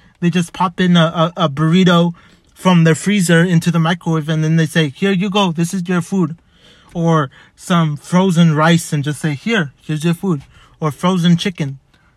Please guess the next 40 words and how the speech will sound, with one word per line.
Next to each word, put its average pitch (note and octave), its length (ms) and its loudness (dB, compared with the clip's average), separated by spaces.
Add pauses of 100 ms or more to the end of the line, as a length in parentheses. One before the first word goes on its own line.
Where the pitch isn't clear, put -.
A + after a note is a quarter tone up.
(160)
"Here's F3 340 -2
your F3+ 120 0
food. G3 240 -2
Just - 200 -8
warm E3 220 0
it F3+ 80 2
up F#3 140 -4
in F3+ 80 0
the F3+ 60 0
microwave F3 440 -2
and D#3 160 -2
here E3+ 240 0
you E3 180 0
go." F#3 380 -2 (480)
And D#3 380 0 (440)
all F3 200 0
of F3 80 0
this E3+ 180 -2
is D#3 140 -6
all D#3+ 160 -2
boxed D#3 500 -6
up E3 200 -6
and C#3 280 -4 (160)
all, D#3 280 -4 (1600)
all, E3+ 140 -12 (160)
all D#3+ 320 0 (240)
crappy. F3 540 -6 (360)
But D3+ 200 0 (280)
my G#3 320 2
grandmother, C#3+ 540 -4
like D3+ 180 -4
I D3 60 -2
said, D3 260 -2 (220)
she G#3+ 280 -6
was F3+ 200 0
the E3 140 -2
type D#3+ 260 -6
of D#3+ 100 -10
person D#3+ 400 -6
that C#3+ 220 -6